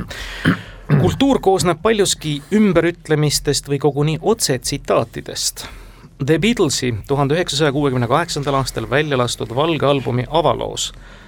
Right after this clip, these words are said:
Back in the U S S R on otseselt ühte tuhande üheksasaja kolmekümnenda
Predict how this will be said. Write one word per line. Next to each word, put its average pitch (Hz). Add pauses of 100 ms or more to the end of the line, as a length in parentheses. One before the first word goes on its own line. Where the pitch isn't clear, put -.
(180)
Back 143
in 123
the 120 (120)
U 135
S -
S -
R 123 (240)
on 131
otseselt 170
ühte 135
tuhande 127
üheksasaja 127
kolmekümnenda 123